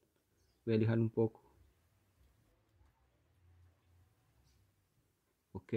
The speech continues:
ahora sigo con la hoja. A ver, lo que hacer es el tratamiento térmico, que solo es calentar la hoja y dejarla ahí quedita, que se enfríe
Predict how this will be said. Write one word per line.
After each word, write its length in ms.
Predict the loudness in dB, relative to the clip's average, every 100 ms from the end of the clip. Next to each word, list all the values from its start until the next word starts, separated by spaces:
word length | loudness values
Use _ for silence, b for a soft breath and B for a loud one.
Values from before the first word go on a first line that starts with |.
| 0
ahora 240 | 2 0 0
sigo 300 | 2 2 0
con 360 | 0 2 2
la 120 | 0
hoja. 380 | 0 0 0 -6 -10 -18 -6
A 40 |
ver, 160 | -4 -4
lo 80 | -4
que 100 | -4
hacer 160 | 0
es 240 | 0 0 -2
el 160 | -4
tratamiento 500 | -4 -6 -6 -4 -4
térmico, 560 | 0 0 0 -2 -4 -8 -10 _ _ _ _ _
que 140 | -6
solo 240 | -2 0 0
es 240 | 0 -2
calentar 380 | -6 -8 -4 0
la 140 | 2
hoja 380 | 2 2 0 -2
y 180 | -2 -2
dejarla 540 | -2 -4 -4 -6 -6 -10 _ -10
ahí 340 | -8 -6 -8 -10
quedita, 420 | -4 0 0 0 -8
que 300 | -6 -10 -10
se 80 | -10
enfríe 420 | -6 2 4 4